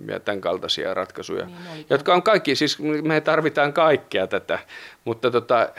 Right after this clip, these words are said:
Speaker 1: ilman ydinvoimaa me ei tulla pärjäämään ja nyt kun on ollut, ollut ehkä tässä saksankielisessä Euroopassa toiveita, että se ydinvoima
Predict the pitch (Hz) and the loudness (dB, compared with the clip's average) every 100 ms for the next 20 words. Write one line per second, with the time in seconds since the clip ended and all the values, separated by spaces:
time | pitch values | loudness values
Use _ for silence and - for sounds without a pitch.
0 | 113 - 139 143 113 110 110 92 95 98 | -12 0 2 4 4 4 2 4 2 2
1 | 107 113 113 113 117 107 101 101 _ 127 | 0 2 2 2 2 4 2 -4 _ 0
2 | 139 135 113 110 110 110 110 113 131 135 | 4 4 4 2 0 2 4 4 0 -2
3 | - _ - - - _ _ _ - 117 | -6 _ -20 -20 -20 _ _ _ -4 2
4 | 123 123 123 123 - - 127 123 117 120 | 4 6 6 4 -2 -2 4 4 4 0
5 | 113 120 127 131 117 107 113 101 110 120 | 0 0 0 0 -2 2 2 4 4 6
6 | 117 98 107 - 98 - - - - - | 6 4 0 0 -2 -4 -20 -20 -20 -20
7 | _ 120 123 120 110 104 95 92 - 95 | _ 4 6 6 4 2 0 0 -4 -4
8 | 101 - 113 107 98 98 98 98 95 | -4 -2 0 0 2 2 2 0 -2